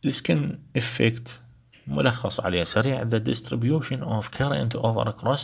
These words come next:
section of the conductor is uniform for D C only." راح يكون توزيع التيار على ال cross section area، على كل مساحة المقطع العرضي،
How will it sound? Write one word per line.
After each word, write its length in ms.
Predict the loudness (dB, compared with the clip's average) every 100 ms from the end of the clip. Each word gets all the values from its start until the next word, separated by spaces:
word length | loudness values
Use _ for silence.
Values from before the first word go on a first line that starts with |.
| 0
section 360 | -2 -2 -2 -4
of 260 | -2 0
the 80 | 0
conductor 600 | 0 0 2 0 0 -4 -2 -2
is 200 | 0 0 0
uniform 760 | 0 0 -2 2 2 2 0
for 300 | -6 -4 -2
D 160 | 0 0
C 160 | -2
only." 440 | -2 -2 -2 -2 0
راح 180 | 0 -2
يكون 480 | -2 -2 -2 -2
توزيع 560 | 4 4 4 2 -2 -6 -18 -20 -20 -20 -20 _
التيار 720 | -6 -2 0 0 0 0 0
على 400 | 0 0 -2 -4 -4
ال 180 | -4 -2 0
cross 180 | 0
section 480 | 0 -2 -4 -4 0
area، 380 | 2 2 0 -6 -14 -20 -20 -20 -20 -20 _ _ _ _ _ -8
على 180 | -6 -4
كل 500 | -2 -2 0 0 2
مساحة 280 | 0 0 -2
المقطع 280 | -4 0 0
العرضي، 460 | 0 -2 -2 -6